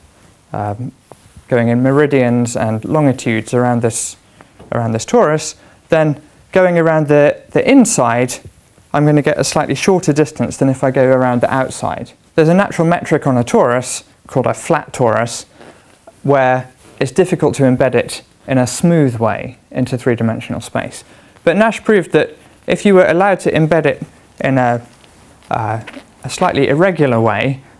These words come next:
then you could even embed the flat torus, so that particular distance structure on the torus, uh, into three-dimensional space. So the, the flat torus is the one that I could get,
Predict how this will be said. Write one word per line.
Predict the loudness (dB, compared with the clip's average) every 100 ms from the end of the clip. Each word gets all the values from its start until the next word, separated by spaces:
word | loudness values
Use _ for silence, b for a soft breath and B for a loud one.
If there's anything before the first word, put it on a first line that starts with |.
| -2
then | 0 2 0 -4 0
you | 0
could | 2 2
even | 4 4
embed | 2 0 -2
the | -6
flat | -4 -4 -4
torus, | -8 -2 0 0 -2 -8 -14 -4
so | 0
that | 0 -2
particular | -8 -6 -6 -2 0 2 -2 B B B B
distance | 0 0 0 -4 -4
structure | -6 -4 -4 -2 0
on | 2 0
the | 0
torus, | 0 0 0 -4 -10 B B B B B -10 -2
uh, | 0 0 0
into | -2 0 0
three-dimensional | 0 0 2 0 -2 -6 -6
space. | -6 -8 -8 -16 -18 B B B
So | 0
the, | 2 2
the | 0
flat | 0 0 -2
torus | 0 0 0 0
is | 0
the | 2
one | 2 2
that | 0
I | 0
could | -2
get, | 0 -2 -4 -18